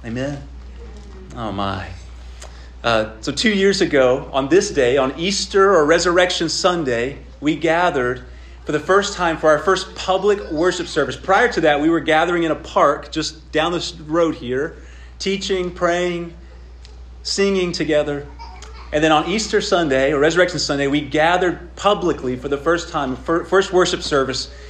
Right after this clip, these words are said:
and there was a big twenty-five, thirty people in the room, and we sang our hearts out that Sunday. So sweet, so sweet. On that Sunday, we,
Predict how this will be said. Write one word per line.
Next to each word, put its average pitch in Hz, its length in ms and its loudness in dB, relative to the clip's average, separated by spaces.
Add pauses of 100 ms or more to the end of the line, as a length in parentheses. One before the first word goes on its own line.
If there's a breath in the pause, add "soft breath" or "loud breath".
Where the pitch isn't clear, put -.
(160 loud breath)
and 135 140 -2
there 165 140 6
was 156 100 2
a 151 60 2
big 185 600 2 (600 loud breath)
twenty-five, 160 680 0
thirty 147 460 -2
people 120 560 -6 (1120 soft breath)
in 117 80 -8
the 113 100 -4
room, 98 380 -6
and 104 100 -6
we 110 80 -6
sang 143 480 -2
our 117 160 0
hearts 117 540 -8
out 87 220 -12 (260)
that 90 160 -8
Sunday. - 480 -14 (1160)
So - 260 -4
sweet, - 560 -10 (240)
so 160 220 -4
sweet. - 280 -8 (800 loud breath)
On 147 140 2
that 180 160 2
Sunday, 190 440 2
we, 190 520 -2